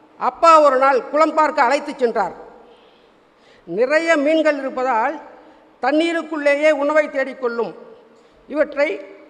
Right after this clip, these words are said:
யார் பொழுதுக்கும் பார்ப்பார்கள் என அப்பாவிடம் கேட்டுக்கொண்டிருக்கையில், துள்ளி மேலே எழுந்து நீரில் பாய்ந்தது ஒற்றை மீன்.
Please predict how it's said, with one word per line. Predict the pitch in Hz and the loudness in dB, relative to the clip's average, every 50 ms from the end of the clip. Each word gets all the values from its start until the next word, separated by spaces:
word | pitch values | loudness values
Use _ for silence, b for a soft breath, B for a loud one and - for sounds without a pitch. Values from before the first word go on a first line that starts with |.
| - - | -16 -8
யார் | 202 240 262 311 339 330 - | -4 -2 0 2 2 0 0
பொழுதுக்கும் | 285 302 311 294 285 294 294 294 269 285 | -2 -4 -2 -4 -4 -6 -6 -6 -6 -2
பார்ப்பார்கள் | 262 254 294 - - 294 302 285 262 262 247 | 0 0 0 0 2 2 2 2 0 -2 -2
என | 240 233 220 220 247 269 - - - - - - - | -2 -4 -4 -4 -4 -4 -6 -8 -16 -20 -20 -12 -10
அப்பாவிடம் | 214 254 - 320 311 311 294 294 285 277 254 - | -10 -6 -2 0 0 0 0 0 -2 -4 -6 -4
கேட்டுக்கொண்டிருக்கையில், | - 262 285 277 277 226 - 269 254 214 233 226 - 208 185 180 196 214 226 226 226 - - - - - _ _ _ _ _ _ _ _ _ _ _ _ _ _ _ _ _ _ _ | -4 -4 -4 -4 -6 -8 -6 -6 -6 -6 -8 -10 -10 -10 -10 -8 -8 -8 -8 -8 -10 -16 -20 -20 -20 -20 _ _ _ _ _ _ _ _ _ _ _ _ _ _ _ _ _ _ _
துள்ளி | - 285 294 320 320 330 330 320 | -8 -8 -6 -4 -4 -4 -4 -4
மேலே | 262 254 262 285 302 311 311 311 294 | -2 0 0 2 4 4 4 4 4
எழுந்து | 277 269 269 262 247 196 233 240 277 277 - - - - | 2 0 -2 -4 -4 -2 -2 -2 -2 -2 -4 -8 -14 -12
நீரில் | - 196 240 302 349 349 339 330 311 - - | -8 -6 -6 -4 -4 -4 -4 -6 -6 -6 -4
பாய்ந்தது | - 247 240 240 233 233 220 202 202 226 247 240 226 | -2 0 0 0 -2 -4 -6 -6 -4 -4 -4 -4 -6
ஒற்றை | 240 247 240 247 269 247 | -8 -8 -6 -4 -2 -2
மீன். | 214 196 185 175 143 | -2 -2 -4 -8 -10